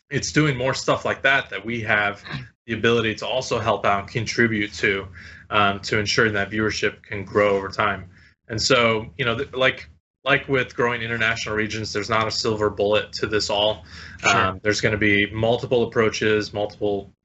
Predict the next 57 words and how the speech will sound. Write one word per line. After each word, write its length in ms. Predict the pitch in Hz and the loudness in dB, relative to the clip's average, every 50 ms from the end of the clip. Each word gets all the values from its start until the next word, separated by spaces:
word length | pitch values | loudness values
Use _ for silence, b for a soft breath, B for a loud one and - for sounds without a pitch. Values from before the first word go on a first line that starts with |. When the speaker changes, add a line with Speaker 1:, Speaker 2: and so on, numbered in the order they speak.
| _ | _
Speaker 1:
kind 120 | 101 95 95 | -8 -8 -6
of 160 | 95 - 104 | -6 -2 0
iterations, 600 | 120 120 113 113 113 - - 123 110 104 - 110 | 2 4 4 4 2 2 -2 -4 -6 -6 -2 2
learnings, 380 | 107 110 107 107 104 104 - | 2 2 2 0 -2 -4 -6
different 220 | - - - 110 - | -8 -10 -10 -4 2
partners 380 | - 113 110 107 110 107 101 | 2 4 4 2 0 -4 -4
in 60 | 107 104 | -6 -6
the 120 | 101 104 | -6 -4
ecosystem 520 | - - 107 - - 107 - - 104 104 | -4 -4 -2 -2 -2 -4 -4 -4 -6 -2
that 140 | 98 101 101 | 0 2 2
all 380 | 104 104 107 107 104 104 101 B B B B B B B B | 4 4 4 4 2 0 -2 B B B B B B B B
make 380 | - 117 117 117 113 110 - 120 | -4 0 2 2 2 2 2 0
it 140 | 110 - | -2 -2
what 220 | - 107 110 110 107 | -2 0 2 2 4
it 80 | 104 | 4
is. 440 | 101 104 101 98 95 95 98 - - | 4 4 2 2 -2 -4 -6 -8 -10
And 100 | 107 95 | -10 -10
so, 420 | - - 113 107 101 101 101 95 B B B B | -2 2 2 4 4 2 0 -2 B B B B
Speaker 2:
Yeah. 180 | 107 107 95 90 - | 0 0 0 2 0
Speaker 1:
um, 560 | 117 107 104 101 98 98 98 98 98 98 - _ _ _ _ _ 120 117 | 0 2 2 2 0 0 -2 -6 -10 -12 -14 _ _ _ _ _ -2 0
it's 220 | 131 120 - - | 0 0 0 0
trying 280 | - 151 139 131 127 127 | 2 2 2 2 2 0
to 120 | - 139 | -2 -4
do 260 | 123 113 120 120 117 113 | 0 2 2 2 2 0
as 140 | 110 101 | -2 -2
many 260 | 113 117 117 113 117 117 | -2 -2 -2 -2 -2 -2
of 80 | 110 104 | -2 0
those 240 | 110 110 104 - | 0 -2 -2 -2
things 260 | - 120 110 110 101 101 | -2 -2 -2 0 -2 -2
as 140 | 101 95 - | -6 -6 -2
we 380 | 110 104 98 98 98 92 - - - - _ _ | -2 0 0 -2 -2 -6 -8 -12 -18 -20 _ _
possibly 520 | - 123 110 110 107 - 107 95 101 101 98 | 0 2 2 2 2 0 -2 0 0 -2 -2
can 600 | - - - 131 117 104 98 98 98 104 101 92 B B _ _ _ | 0 0 2 2 2 2 0 -4 -6 -8 -12 -14 B B _ _ _
to 80 | - | -6
give 160 | 104 117 107 104 | -4 -2 -2 -2
us 100 | 101 - | -4 -6
the 80 | - 98 | -4 0
best 260 | - 101 98 95 - | 0 0 0 0 -2
chance 340 | - - 101 98 95 - - | -4 -2 -2 -2 -4 -6 -4
of 60 | 101 | -2
having 260 | 98 98 92 98 92 | -2 -2 0 -2 -4
a, 100 | 95 92 87 - - - - - _ _ _ - | -4 -6 -8 -12 -16 -20 -20 -20 _ _ _ -4
in 100 | 110 104 | -4 -2
a 40 | |
s-, 200 | 98 - - - | 0 0 -2 -2
a 40 | - | -2
s-, 160 | - - - - - | -2 -2 -2 0 -2
an 100 | - 120 | 0 2
ecosystem 560 | 117 117 113 - 117 104 - - - - 110 101 | 2 2 2 2 0 0 0 -4 -6 -4 -4 -2
and 80 | 95 | -2
a 40 | 95 | -2
game 240 | 82 - 101 101 98 | -4 -2 -2 -2 -2
that 100 | 95 90 | -2 -2
has 160 | 104 95 - | -2 -4 -4
great 240 | - - 95 92 98 | -2 -4 -4 -2 0
viewership. 500 | 107 98 98 92 - - - 90 - - | 0 0 0 0 -2 -4 -4 -6 -6 -4
So, 320 | - - 110 98 95 90 | -2 0 2 2 0 -2